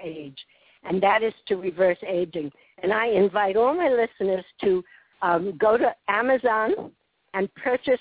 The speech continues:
my book, Retro Age, Four Steps to a Younger You. Retro Age, Four Steps to a Younger You by Hattie,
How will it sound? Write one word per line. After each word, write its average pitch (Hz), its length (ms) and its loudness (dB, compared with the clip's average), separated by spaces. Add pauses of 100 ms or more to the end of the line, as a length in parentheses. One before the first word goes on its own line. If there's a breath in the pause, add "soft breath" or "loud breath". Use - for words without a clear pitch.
(120)
my 202 160 -2
book, 175 440 -4
Retro 214 960 0
Age, 170 420 0 (520 soft breath)
Four 226 360 4 (340 soft breath)
Steps 208 300 -2 (440)
to 208 240 -2
a 185 60 -2
Younger 202 720 0
You. 180 500 -4 (320)
Retro 196 600 0
Age, 165 260 -4 (140)
Four 240 240 2 (160)
Steps - 220 -14 (120)
to 175 140 -2
a 170 40 2
Younger 185 420 -2
You 180 300 -2
by 165 280 -4
Hattie, 165 460 -6